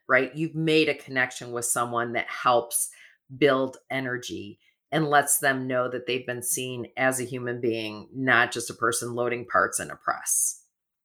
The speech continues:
And so I relied on that all the time, all the time, you know, of, uh, getting energy from people by seeing them,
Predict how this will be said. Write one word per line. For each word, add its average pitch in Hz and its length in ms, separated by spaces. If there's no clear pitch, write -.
And 165 220
so 147 680
I 160 140
relied 139 440
on 131 160
that 127 240
all 139 220
the 139 100
time, 147 320
all 170 220
the 165 120
time, 110 460
you 147 160
know, 127 540
of, 131 320
uh, 123 240
getting 147 440
energy 131 800
from 131 320
people 117 720
by 123 480
seeing 123 640
them, 50 280